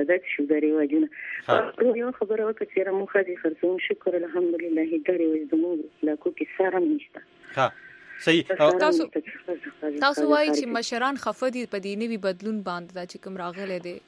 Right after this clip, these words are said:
Speaker 1: او
Speaker 3: نو، نو مشران څه وایي
Speaker 1: او
Speaker 3: په دې هکله باندې؟ تاسو موږ ته ویلی شئ؟
Speaker 1: هغوی په خرچه نه کړي، د هغه رواج ته څه خرچه نه کړي ده.
Speaker 2: هم.
Speaker 1: که نه نور و داسې خو نه و،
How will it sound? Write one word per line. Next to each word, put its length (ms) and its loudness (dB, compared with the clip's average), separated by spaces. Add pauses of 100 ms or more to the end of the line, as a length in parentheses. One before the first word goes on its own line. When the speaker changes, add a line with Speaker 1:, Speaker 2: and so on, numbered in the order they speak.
(100)
Speaker 1:
او 240 0
Speaker 3:
نو، 80 4 (300)
نو 160 -2
مشران 420 0
څه 240 0
وایي 180 2
Speaker 1:
او 80 2
Speaker 3:
په 140 0
دې 160 -4
هکله 340 -8
باندې؟ 380 -8
تاسو 200 -10
موږ 200 -8
ته 100 -6
ویلی 300 -6
شئ؟ 160 -12 (1160)
Speaker 1:
هغوی 280 2
په 80 -6
خرچه 380 0
نه 60 -2
کړي، 200 -6
د 80 0
هغه 220 2
رواج 240 2
ته 240 0
څه 160 -14
خرچه 340 0
نه 160 4
کړي 160 -8
ده. 80 -2 (240)
Speaker 2:
هم. 160 -4 (140)
Speaker 1:
که 80 6
نه 160 2
نور 240 2
و 240 2
داسې 280 -2
خو 140 2
نه 100 2
و، 160 -6